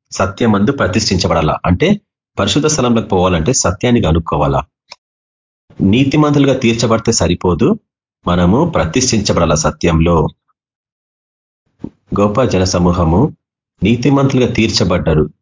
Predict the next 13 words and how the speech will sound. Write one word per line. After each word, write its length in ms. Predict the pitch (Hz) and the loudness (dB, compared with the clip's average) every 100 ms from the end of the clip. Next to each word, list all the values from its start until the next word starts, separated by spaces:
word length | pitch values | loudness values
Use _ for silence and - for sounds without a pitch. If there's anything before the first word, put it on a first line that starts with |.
| - - | -8 -2
కానీ 300 | 85 82 80 78 - _ _ - - | 0 2 2 -2 -8 _ _ -20 -8
సత్యంలో 600 | - - - 117 113 117 | -4 -4 -2 2 4 2
ప్రతిష్ఠించబడలేదు. 1000 | 113 80 95 95 87 - 143 - 139 131 - _ _ _ _ _ _ _ _ _ _ _ - | 0 -2 -2 -2 -2 0 0 0 0 -2 -8 _ _ _ _ _ _ _ _ _ _ _ -8
సత్యంలో 460 | - 98 127 123 117 | -4 -2 0 0 0
ప్రతిష్ఠించబడకపోతే 1300 | 117 - - 104 92 87 85 82 78 - 73 - 135 202 - _ _ - | 0 -2 -2 0 0 0 -2 -2 -4 -2 -2 0 0 0 -4 _ _ -4
వాళ్ళందరూ 880 | 90 87 117 156 170 92 87 95 - _ _ | 0 2 2 2 2 2 2 0 -4 _ _
ఆ 60 | 87 | -4
సత్యం 440 | - 98 101 135 | -2 -2 0 0
కొరకు 320 | 123 110 - 98 | 0 0 -2 -2
ప్రయాసపడాల్సి 560 | - 85 - 87 - | 0 -2 -2 -2 -2
వస్తది 400 | - - 78 73 - | -2 -2 -2 -2 -2
శ్రమల 300 | 85 80 80 78 | -2 0 0 -2
కాలంలో. 360 | 73 73 71 | -2 -2 -4